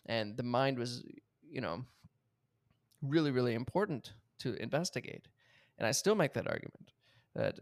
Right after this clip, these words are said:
the mind is the basis for everything we do, every, everything we do.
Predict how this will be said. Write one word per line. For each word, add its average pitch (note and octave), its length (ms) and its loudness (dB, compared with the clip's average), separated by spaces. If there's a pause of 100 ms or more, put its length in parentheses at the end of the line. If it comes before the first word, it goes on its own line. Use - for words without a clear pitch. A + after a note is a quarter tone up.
the A2+ 180 -8
mind C#3 340 2
is C3 100 -2
the G#2 80 -4
basis A2+ 480 -2
for - 220 -12
everything C3 400 -2
we C2 100 -10
do, D3 400 -4 (240)
every, G2+ 320 -6 (400)
everything D3+ 480 -4
we G#2+ 80 -4
do. - 180 -4